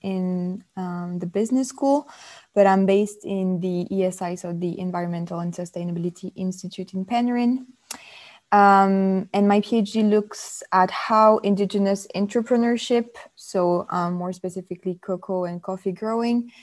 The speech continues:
can empower forest communities who perform,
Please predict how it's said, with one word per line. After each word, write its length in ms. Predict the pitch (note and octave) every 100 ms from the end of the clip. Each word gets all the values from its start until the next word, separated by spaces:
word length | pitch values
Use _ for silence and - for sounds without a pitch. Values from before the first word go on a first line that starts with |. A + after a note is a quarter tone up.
| - - _ _
can 440 | - G#3 G3 F#3+ -
empower 720 | G3 F#3+ B3 B3 A3+ A3+ A#3+
forest 460 | - G#3 G3+ G3+
communities 640 | - G3+ G3 G3 G#3+ G#3 -
who 240 | - G#3+
perform, 720 | G3+ F#3 - G3 A3 C4 E4